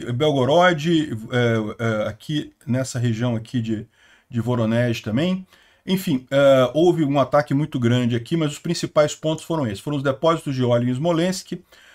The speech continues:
foi uma zona industrial em Voronezh e essa fábrica de tratores aqui em, é, em Lipetsk, que, é, é, produz veículos militares, né? E eles estão dizendo que ali,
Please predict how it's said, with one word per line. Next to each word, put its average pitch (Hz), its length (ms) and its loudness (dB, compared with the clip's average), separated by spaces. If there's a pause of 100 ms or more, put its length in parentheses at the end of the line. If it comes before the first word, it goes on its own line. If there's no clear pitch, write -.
(140)
foi 156 400 -2
uma 135 520 2
zona 160 340 0
industrial 127 560 0
em 120 40 2
Voronezh 160 760 0
e 185 240 -4
essa 156 280 -4
fábrica 147 480 -2
de 139 120 -6
tratores 127 760 -2 (340)
aqui 120 460 -6
em, 127 540 0
é, 113 560 -2
em 120 80 -2
Lipetsk, 139 840 -4 (400)
que, 135 360 2
é, 151 60 -6
é, 123 520 2 (180)
produz 131 640 0
veículos 123 480 0
militares, 110 520 -4
né? 131 160 0
E 147 40 -6
eles 156 160 2
estão 175 160 -2
dizendo 151 280 -2
que - 120 -2
ali, 180 360 0